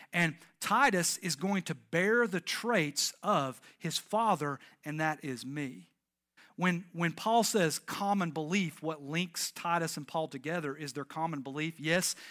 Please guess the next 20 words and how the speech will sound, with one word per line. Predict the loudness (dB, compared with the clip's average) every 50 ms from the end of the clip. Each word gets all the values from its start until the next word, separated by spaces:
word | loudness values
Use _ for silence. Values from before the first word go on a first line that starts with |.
| -20 -10 _
he's | -6 -4 0
talking | 2 2 2 2 0 2
about | 2 2 2
the | 2 0
fact | 2 2 2 2 2
that | -4 -6
they're | -6 -6 -6
both | -4 -6 -8 -8
Christians, | -10 -4 -2 -2 0 0 -2 -4 -4 -4 -4 -6 -8 -10 -12 -14 -20 -20 -20 _
but | 2 4 4 4 2 -4 -16 -18 -4
this | 0 2 2 4 4 2 0 0 -4 -8 _ _ _ _ _ _
phrase | -20 -10 -4 2 4 4 6 6 6 4 2 0 -4 -4 -6 -6 -6 -8 -14 _ _
links | -10 -6 -2 0 2 2 2 0 -2 -6 -6 -6
Paul | -6 -2 2 4 4 4 4 2
and | 0 -4 -8 -8
Titus | -8 -2 0 2 4 4 2 0 -4 -6 -6 -6 -6 -6 -10 -16 -20 -20 -20 _
within | -4 -4 -2 0 0 0 0 0 0
the | -2 0
same | 0 0 0 0 0 0 0 0 0 -2 -4 -8 -12 -12
bloodline. | -10 -10 -4 2 2 2 2 2 0 -4 -4 -4 -6 -8 -12 -16